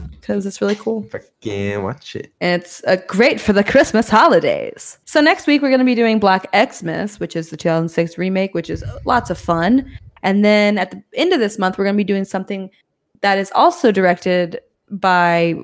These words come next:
Speaker 2: Bob Clark.
Speaker 1: Bob Clark, who also, who directed this movie. We're gonna be ending the holiday season and this season of Movie Day with A Christmas Story.
Speaker 2: A Christmas Story from nineteen eighty-three.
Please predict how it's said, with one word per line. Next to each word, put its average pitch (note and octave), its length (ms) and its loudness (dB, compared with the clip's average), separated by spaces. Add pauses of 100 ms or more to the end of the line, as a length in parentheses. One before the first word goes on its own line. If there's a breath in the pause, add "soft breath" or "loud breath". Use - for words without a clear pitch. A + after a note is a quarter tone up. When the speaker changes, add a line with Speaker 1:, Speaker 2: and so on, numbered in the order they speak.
(120)
Speaker 2:
Bob A2 220 2
Clark. G#2+ 540 2
Speaker 1:
Bob G3 220 0
Clark, A#3+ 380 4
who G#3 140 0
also, G3+ 360 2
who G3+ 160 2
directed F#3 360 0
this D#4+ 200 2
movie. G#3 400 4 (360 loud breath)
We're F#3 80 -8
gonna F3+ 160 -2
be E3+ 140 -4
ending C4+ 540 2 (180)
the F3+ 420 2 (140)
holiday B3 400 2
season G3+ 460 -2
and B3+ 360 4
this C4 200 2
season F#3 640 -2
of F3 160 -4
Movie F#3+ 240 -2
Day E3+ 260 0
with E3+ 600 4
A F#3+ 60 0
Christmas E3+ 360 -2
Story. - 440 -10
Speaker 2:
A B2 300 4
Christmas G#2 320 -6
Story F2 160 -2
from F#2+ 140 -4
nineteen G#2+ 320 2
eighty-three. G2 520 0